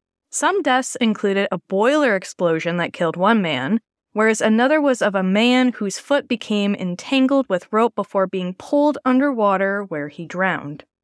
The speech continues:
One piece of information that could very well just be local lore is that eleven children also tragically lost their lives at Hales Bar.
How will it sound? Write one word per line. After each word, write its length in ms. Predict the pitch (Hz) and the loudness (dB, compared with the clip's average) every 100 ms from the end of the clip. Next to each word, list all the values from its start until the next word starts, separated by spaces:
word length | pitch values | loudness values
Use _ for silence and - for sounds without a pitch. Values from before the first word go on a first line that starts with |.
| _ _ | _ _
One 280 | 190 277 370 | 0 2 4
piece 280 | - 220 190 | 2 0 0
of 60 | |
information 720 | 180 165 180 165 156 170 185 | -2 0 0 0 -2 -4 -4
that 240 | 240 269 - | -2 -2 -2
could 300 | 233 277 247 | 0 0 0
very 240 | 220 254 | 0 0
well 220 | 220 202 | 2 2
just 220 | 208 214 - | 0 -4 -4
be 160 | 185 | -2
local 380 | 175 160 - 147 | 0 -2 -4 -2
lore 440 | 240 285 147 180 247 _ - | 0 2 0 -2 -4 _ -4
is 160 | 247 226 | -2 0
that 180 | 247 - | 0 2
eleven 540 | 240 240 262 330 349 | 0 2 2 0 -2
children 400 | - 233 233 226 - | 0 0 2 -2 -2
also 380 | 208 214 - 240 | 0 0 2 0
tragically 640 | 226 - 185 190 208 233 226 | 0 -2 -2 0 -4 -2 0
lost 320 | 170 160 - | 0 0 -2
their 100 | 226 | -2
lives 380 | 170 143 151 190 | 0 0 0 -4
at 140 | 175 | -6
Hales 400 | - 151 139 - | -6 -6 -8 -10
Bar. 520 | - 190 196 92 87 | -4 0 0 -2 -8